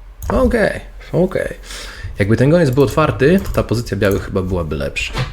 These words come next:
A jako, że jest zamknięty i to... Co ten krzesło tam? Eee, krzesło robi jakieś... Wydaje dziwne dźwięki. No dobra, co dalej?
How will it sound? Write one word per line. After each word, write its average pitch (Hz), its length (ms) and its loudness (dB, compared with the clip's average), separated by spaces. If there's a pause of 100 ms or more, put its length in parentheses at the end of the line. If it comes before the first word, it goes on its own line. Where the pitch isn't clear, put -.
(160)
A 110 80 0
jako, 113 220 2
że 110 120 2
jest 104 120 2
zamknięty 127 680 2
i 90 140 0
to... - 260 -2 (100)
Co - 120 0
ten - 160 -4 (580)
krzesło - 380 -4
tam? - 120 -12 (2000)
Eee, 123 600 0
krzesło 110 680 -2
robi 107 320 -4
jakieś... - 600 -6 (300)
Wydaje 113 220 4
dziwne 110 200 6
dźwięki. 98 340 0
No 185 100 4
dobra, 151 720 4
co - 280 2
dalej? 117 680 4